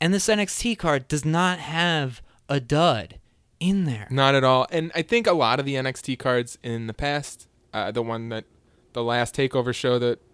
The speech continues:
Speaker 2: that aired, the card, no one was unhappy about looking at it, but it did look like a lot of mid-tier matches or placeholder matches.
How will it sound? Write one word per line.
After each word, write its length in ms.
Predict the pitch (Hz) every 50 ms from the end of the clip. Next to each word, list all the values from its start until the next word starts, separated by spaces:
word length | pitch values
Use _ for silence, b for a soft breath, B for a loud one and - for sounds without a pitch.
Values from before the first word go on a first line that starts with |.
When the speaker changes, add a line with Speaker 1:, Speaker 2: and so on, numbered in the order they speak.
| _ _ _ _ _ _ _ _ -
Speaker 2:
that 180 | 120 117 117 120
aired, 380 | 127 135 135 131 120 117 - b b b b b b b b
the 100 | - 143
card, 440 | - - - 202 220 220 208 190 190 - _ _ _ _ _ _ _ _ _ _ _ -
no 100 | 208 220
one 120 | 202 175
was 100 | 143 127
unhappy 460 | 127 113 104 - 123 127 - - 123 117
about 260 | 107 110 113 113 110
looking 260 | 120 120 - 131 117
at 100 | 113 110
it, 100 | 113 110
but 120 | - 135 131
it 100 | 127 -
did 200 | 147 143 139 135
look 220 | 139 131 127 -
like 160 | 131 120 117
a 60 | 120 117
lot 140 | 117 113
of 180 | 113 113 107 120
mid-tier 420 | 120 123 123 117 117 - 127 120
matches 420 | 113 113 113 110 110 - - 117 113
or 60 | 113
placeholder 480 | - - 120 113 - - 117 110 113 110
matches. 400 | 110 107 110 107 - 113 107